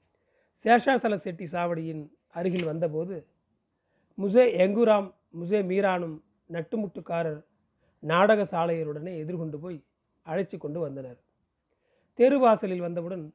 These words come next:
சுற்றிலும் இருக்கிற கொத்தளங்களிலிருந்து இருபத்தோரு பீரங்கி போட்டார்கள்.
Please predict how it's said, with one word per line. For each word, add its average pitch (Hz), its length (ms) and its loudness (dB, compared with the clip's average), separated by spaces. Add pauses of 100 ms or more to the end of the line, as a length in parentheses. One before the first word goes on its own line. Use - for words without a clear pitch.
சுற்றிலும் 226 460 -4
இருக்கிற 170 300 -4 (120)
கொத்தளங்களிலிருந்து 165 920 -6 (540)
இருபத்தோரு 208 580 0
பீரங்கி 175 380 -4
போட்டார்கள். 139 540 -14